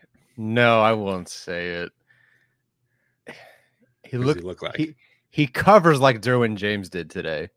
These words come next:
Speaker 1: Now, I'm not saying that he always does that. I'm not saying he is. I'm just saying, if you told me that was Derwin James, I'd be like, "Yeah, okay." It looked that good today. It looks <laughs> really good. If that's what he looks like, I want this dude on my team.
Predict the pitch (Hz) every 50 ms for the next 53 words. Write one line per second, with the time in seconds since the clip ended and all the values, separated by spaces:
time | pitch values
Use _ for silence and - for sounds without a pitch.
0 | _ _ _ _ _ _ _ _ _ _ - 131 147 185 202 185 226 208 202 185
1 | 170 190 202 214 202 180 139 123 127 117 104 107 101 92 85 78 _ - - 151
2 | 180 190 180 - 196 202 196 175 190 202 214 214 170 123 107 98 - _ _ _
3 | _ _ _ - 127 147 170 175 165 - - 185 147 120 110 123 151 135 - 180
4 | 170 156 156 151 147 131 127 117 123 131 123 120 120 113 120 127 113 107 98 107
5 | 104 98 113 185 165 143 139 - 107 95 95 _ _ _ _ _ _ - 123 151
6 | 156 165 190 185 151 131 147 156 151 139 - 147 156 143 123 - 113 98 87 85
7 | 87 95 _ _ _ _ - 143 165 175 165 156 - - 147 135 131 190 190 151
8 | 147 147 127 127 143 135 113 95 98 101 _ _ _ _ _ _ 107 95 127 139
9 | 170 180 185 175 156 170 165 165 165 160 - - 110 - 120 120 135 135 127 131
10 | 123 131 131 123 120 117 113 104 120 113 98 90 92